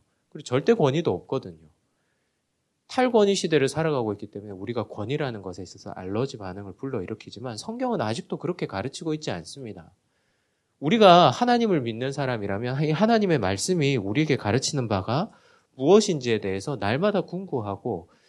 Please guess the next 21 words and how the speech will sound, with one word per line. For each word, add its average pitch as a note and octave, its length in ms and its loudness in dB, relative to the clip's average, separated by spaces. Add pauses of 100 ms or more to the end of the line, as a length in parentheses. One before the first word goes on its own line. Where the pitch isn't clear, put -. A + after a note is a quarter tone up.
(120)
그 E3+ 100 -4
삶을 G#3+ 300 4
살아나가야 A#2+ 720 0
할 F#2+ 120 -2
필요가 G2+ 440 -6
있거든요. F2+ 640 -12 (380)
그러면 F3+ 500 -2 (320)
성경이 B3+ 460 0
우리에게 A2+ 800 0 (200)
권위 D#3+ 280 4
있는 F#3 240 -2
부모가 D#3 340 -2
되라, G#2 420 -6 (280)
너희가 F#3+ 260 2
자식에게 F#3+ 640 -2
영향력을 F#3+ 920 -2
행사하는 G3+ 520 -4
부모가 C#3+ 320 -2
되라라고 C3+ 680 0 (220)
말씀하신다는 B2+ 800 -2
거죠. G#2+ 340 -10